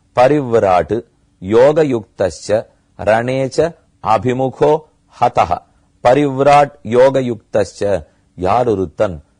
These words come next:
நல்ல யோகத்தை பிராக்டிஸ் பண்ணிருக்கானோ, நல்ல யோகியோ, அந்த யோகி கண்டிப்பாக சூரியகதியை தாண்டி போகிறான்.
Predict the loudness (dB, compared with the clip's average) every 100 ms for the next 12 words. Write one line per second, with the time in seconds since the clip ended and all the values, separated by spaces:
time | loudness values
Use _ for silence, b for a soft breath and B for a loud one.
0 | _ -6 -4 -4 -6 -6 0 0 0 -2
1 | -6 -6 -6 -6 -4 -4 -6 -6 -6 -6
2 | -10 -10 -8 -8 -8 -14 _ _ _ -12
3 | -4 -2 -2 -4 -4 0 0 0 -2 -4
4 | -6 _ _ -10 -8 -6 -4 -2 0 0
5 | -2 -6 -8 -8 -8 -8 -4 -2 -2 -6
6 | -6 -4 -4 -4 -4 -6 -8 -8 -8 -8
7 | -10 -10 -8 -8 -6 -8